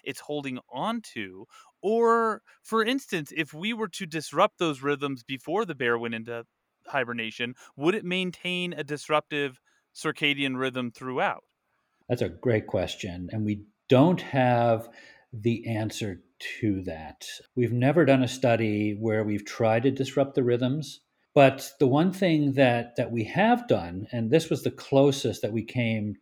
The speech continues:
Speaker 2: to, uh, attempting to do something that isn't naturally occurring, is to expose the animals to conditions of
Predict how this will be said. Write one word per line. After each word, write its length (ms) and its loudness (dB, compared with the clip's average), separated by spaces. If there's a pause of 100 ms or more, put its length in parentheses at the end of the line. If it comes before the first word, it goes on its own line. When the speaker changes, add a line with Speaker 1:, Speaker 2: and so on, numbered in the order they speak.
(120)
Speaker 2:
to, 580 -2
uh, 100 -10 (120)
attempting 480 0
to 80 -4
do 140 -2
something 400 -4
that 260 -8
isn't 320 -4 (640)
naturally 640 -2
occurring, 600 0 (460)
is 540 4 (420)
to 840 6
expose 520 6
the 120 4
animals 580 2
to 460 2
conditions 600 0
of 240 -2